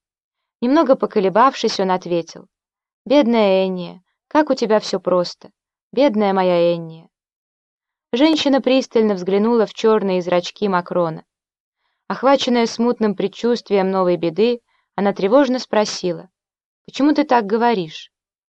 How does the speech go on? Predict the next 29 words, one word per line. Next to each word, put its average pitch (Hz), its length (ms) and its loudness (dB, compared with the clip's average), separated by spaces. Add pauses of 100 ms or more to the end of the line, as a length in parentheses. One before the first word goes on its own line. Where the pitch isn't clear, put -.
(520)
Макрон 302 360 2
взял 254 320 4
жену 226 380 0
за 208 180 2
обе 180 220 2
руки 170 360 -2
и 247 60 -8 (340)
подвел 269 340 2
к 302 100 -10
ложу, 208 440 -2 (320)
на 202 60 -8
котором 240 400 2
она 208 160 2
недавно 202 440 2
сидела. 170 600 -6 (680)
Потом 302 300 2
сел 247 340 4
вместе 190 400 -4
с - 160 -16
ней 240 320 -4 (300)
и, 269 60 -2
не 277 120 4
выпуская 233 600 2
рук, 233 200 0
тихо 202 300 -4
произнес: 202 760 -4 (880)
«Моя 226 220 2
нежная 269 480 2
Энния, 185 640 -2